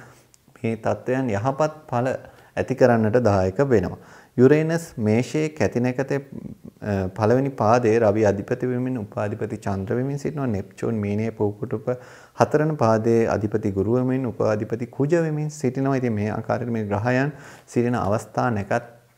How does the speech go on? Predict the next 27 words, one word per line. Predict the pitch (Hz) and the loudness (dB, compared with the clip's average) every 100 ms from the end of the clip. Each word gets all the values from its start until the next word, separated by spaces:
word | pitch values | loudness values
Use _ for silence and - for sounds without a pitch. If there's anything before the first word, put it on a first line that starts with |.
| - | -4
ආදිය | - 104 104 104 104 107 | 2 4 4 2 2 0
විග්‍රහයන් | - 101 107 104 104 107 104 | -2 -6 -6 -6 -4 -4 -4
මේ | 101 95 | -6 -6
තුල | - 95 - | -8 -10 -10
අන්තර්ගත | - 92 - 110 127 127 | -10 -10 -6 0 2 2
වෙනවා. | 151 156 156 - - - _ _ _ _ _ _ | 2 0 -4 -8 -20 -20 _ _ _ _ _ _
ඊට | - 120 | -4 2
අමතරව | 120 123 139 127 | 4 4 4 6
රාහුගේ | - 107 120 127 127 120 | 8 6 6 2 2 2
වෙනස් | 117 120 - | 2 0 -2
වීම, | 127 123 117 - | -2 -2 -2 -4
කේතුගේ | - 104 107 117 123 120 | 0 2 2 2 0 0
වෙනස් | 123 123 123 | -2 -4 -2
වීම | 123 117 | -2 -2
අපි | 113 110 | 0 -2
විග්‍රහ | 98 104 113 113 | -2 -2 -2 0
කරලා | 120 113 | 0 0
තියෙනවා. | 117 131 120 | -2 -4 -2
රාහුගේ | 104 101 107 110 | 0 0 0 0
වෙනස් | 107 110 - | 0 -2 -4
වීම | 113 110 | -4 -2
බැලුවොත් | 107 110 113 - | 0 0 -2 -4
එහෙම, | 175 180 175 - - - _ | -4 -6 -10 -20 -20 -20 _
අ, | 208 196 | 0 2
මේෂයේ | 208 117 113 117 | 2 2 0 -2
සිට | - 107 101 | -2 -2 -2
මීනයට, | 92 95 110 135 135 | -2 -2 0 0 -2